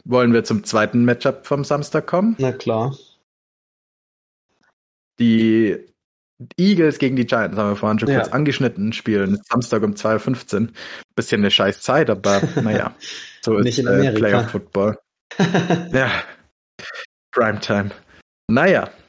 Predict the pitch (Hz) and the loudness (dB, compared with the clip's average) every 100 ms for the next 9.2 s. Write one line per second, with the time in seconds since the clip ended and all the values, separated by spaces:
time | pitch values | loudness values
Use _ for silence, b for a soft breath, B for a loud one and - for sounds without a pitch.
0 | _ _ _ 117 113 110 110 104 98 131 | _ _ _ 0 2 2 2 2 2 2
1 | 180 139 - - 127 - 110 - 175 180 | 2 -2 -8 -4 -2 0 -2 0 0 0
2 | 180 120 - 120 120 110 110 107 104 B | 0 -2 0 0 2 2 2 2 0 B
3 | B _ _ _ _ - 101 98 95 101 | B _ _ _ _ -4 0 2 0 -2
4 | B B _ _ _ _ _ _ _ _ | B B _ _ _ _ _ _ _ _
5 | _ _ _ _ 127 120 117 127 - - | _ _ _ _ 0 2 2 0 -4 -10
6 | - 120 110 - 104 - 101 98 95 - | -2 2 2 2 -2 -2 -2 -2 -2 0
7 | 104 107 - 113 104 117 117 104 - 104 | 2 2 2 2 4 2 2 0 0 -2
8 | - - 113 110 104 120 117 113 120 101 | -2 -2 0 0 0 0 2 4 2 4
9 | 120 | 4